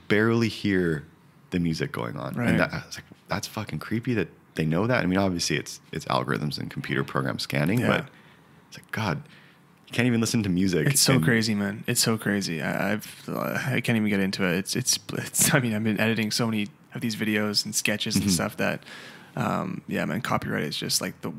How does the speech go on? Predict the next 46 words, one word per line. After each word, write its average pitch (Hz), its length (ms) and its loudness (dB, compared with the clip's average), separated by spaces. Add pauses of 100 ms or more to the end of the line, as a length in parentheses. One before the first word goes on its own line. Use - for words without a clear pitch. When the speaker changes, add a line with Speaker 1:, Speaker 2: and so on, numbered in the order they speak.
(240)
Speaker 2:
it's - 200 -4
literally 110 300 -2
the 98 80 -4
worst 92 240 -2
Speaker 1:
Yeah. 67 100 2
Speaker 2:
word 92 140 -4
to - 80 -8
me 92 140 -6
ever. - 300 -6 (140)
Speaker 1:
So, 110 180 8
Speaker 2:
<laughs> - 60 2
Speaker 1:
and, 98 240 6
and 95 120 4
as 98 260 6
an 110 120 4
artist, 90 420 4
so 82 380 4 (440)
I, - 80 2
I 95 200 2
s-, - 160 2 (240)
was 95 180 2
heavy 98 280 4
in, 87 320 2
in 82 100 -2
music 80 260 0
for - 100 -4
a 80 40 4
while, 80 80 4
and 82 60 4
we 80 60 2
talked 78 280 0
about 80 220 0
my, 76 180 0
like, 73 160 -6
hobby 78 380 -2
A 76 120 0
D - 160 -4
D. - 180 -4
So - 160 -2
music 98 280 2
was 104 100 2
a 92 40 2
big 76 220 -2
part 69 160 -2
of 65 60 -4
my 71 60 -2